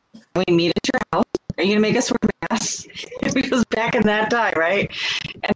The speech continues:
it's like, "No masks, and yes, bring strawberries and bring jars." Okay. <laughs> Oh, we ended up spending, like, three hours just making one batch of jam after the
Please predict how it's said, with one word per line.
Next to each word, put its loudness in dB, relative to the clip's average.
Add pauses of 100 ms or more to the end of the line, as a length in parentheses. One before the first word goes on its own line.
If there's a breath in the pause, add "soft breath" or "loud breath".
it's -4
like, 0
"No 4 (280)
masks, -4
and 0 (460)
yes, 0 (280)
bring 2
strawberries 0
and 4
bring 2
jars." -2 (600)
Okay. 2 (300)
<laughs> 0 (680 loud breath)
Oh, 2
we 0
ended 4
up 0 (120)
spending, 0
like, 0
three -10
hours 4 (460)
just 0 (320)
making 4
one 4
batch 0
of 2
jam 0
after 0
the 4